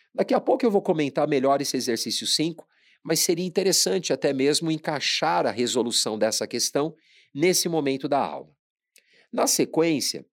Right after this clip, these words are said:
destacar o uso dos combustíveis fósseis na maior parte dos transportes do mundo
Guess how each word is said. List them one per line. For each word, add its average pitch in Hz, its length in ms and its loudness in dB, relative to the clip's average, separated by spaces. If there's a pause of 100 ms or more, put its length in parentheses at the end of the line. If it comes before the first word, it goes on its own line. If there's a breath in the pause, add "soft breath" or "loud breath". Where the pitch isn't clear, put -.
(460 soft breath)
destacar 202 720 2
o 170 60 6
uso 147 400 0
dos 123 220 -4
combustíveis 139 800 -2
fósseis - 800 -2 (580 soft breath)
na 170 220 0
maior 175 360 4
parte 156 360 0
dos 156 220 -2
transportes 143 840 0
do 160 120 0
mundo 120 420 -2